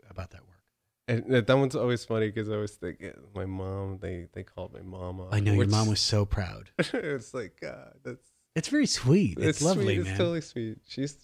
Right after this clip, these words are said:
Speaker 2: she's the best.
Speaker 1: I didn't mean to
Speaker 2: She's the
Speaker 1: interrupt
Speaker 2: best.
Speaker 1: you. I'm sorry.
Speaker 2: No,
Speaker 1: Go ahead.
Speaker 2: no, not at all. Yeah, so the two are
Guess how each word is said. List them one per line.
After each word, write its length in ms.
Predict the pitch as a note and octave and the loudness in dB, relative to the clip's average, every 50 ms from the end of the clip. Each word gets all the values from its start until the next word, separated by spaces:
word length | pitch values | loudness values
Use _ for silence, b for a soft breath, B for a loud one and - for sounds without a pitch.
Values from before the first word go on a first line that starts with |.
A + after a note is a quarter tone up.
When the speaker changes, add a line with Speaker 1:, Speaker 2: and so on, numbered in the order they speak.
| _ | _
Speaker 2:
she's 160 | - C#3+ C3+ | -8 -8 -8
the 140 | - - - | -8 -10 -10
best. 340 | - - - - - - _ _ _ - | -8 -8 -8 -8 -10 -16 _ _ _ 4
Speaker 1:
I 80 | C#3 | 6
didn't 160 | C#3 D#3 D3 C3+ | 6 8 8 6
mean 100 | B2+ A#2 | 6 6
to 60 | G#2+ | 4
Speaker 2:
She's 80 | G#2 G2 | 4 4
the 60 | G2 | 2
Speaker 1:
interrupt 200 | G2 G2 F#2+ - | 0 0 -2 -4
Speaker 2:
best. 40 | - | -6
Speaker 1:
you. 100 | G2 F#2 | -10 -12
I'm 80 | F#2 F#2+ | -8 -6
sorry. 200 | - - F#2 - | -6 -6 -2 2
Speaker 2:
No, 60 | C3 | 4
Speaker 1:
Go 80 | C3+ C#3+ D3 | 6 8 8
ahead. 60 | C#3 | 8
Speaker 2:
no, 160 | C3+ C3+ B2+ A#2 | 8 6 6 4
not 220 | A2 A#2+ A#2+ B2 | 4 2 2 2
at 60 | B2 | 0
all. 200 | A#2+ G#2+ G2+ F#2+ b b b b b b _ _ | 0 0 -2 -6 b b b b b b _ _
Yeah, 200 | - A3 D#3 A#2+ | 0 2 2 2
so 340 | - - F3 E3 D#3 - - - | 0 -2 -4 -4 -4 -4 -6 -6
the 100 | - D#3+ | -6 -6
two 260 | D#3 - - F#3+ F3+ | -4 -4 -2 -2 0
are 320 | E3+ D#3+ D3+ C#3+ C3+ B2 | 0 0 2 0 0 -2